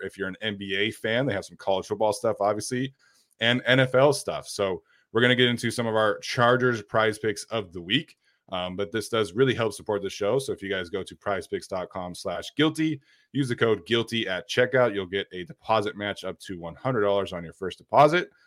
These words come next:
Like I said, it does really help support the show. Uh, and you yourself can also go make some money. So, uh,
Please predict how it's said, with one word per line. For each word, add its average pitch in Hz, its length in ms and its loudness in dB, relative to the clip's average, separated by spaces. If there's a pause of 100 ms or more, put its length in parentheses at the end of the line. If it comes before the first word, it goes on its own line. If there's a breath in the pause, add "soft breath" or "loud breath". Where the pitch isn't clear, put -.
(200)
Like 87 160 -6
I 87 40 -6
said, 92 200 -4
it 87 80 -10
does 95 200 -4
really 90 160 -6
help 101 260 -2
support 95 300 -4
the 85 60 -10
show. 113 380 0 (320)
Uh, 87 300 -4
and 90 160 -10
you 101 200 -6 (120)
yourself 98 480 0
can 90 80 -8
also 101 240 -2
go 104 160 -2
make 107 160 -2
some 101 120 -6
money. 107 220 0
So, 85 300 -8
uh, 82 220 -6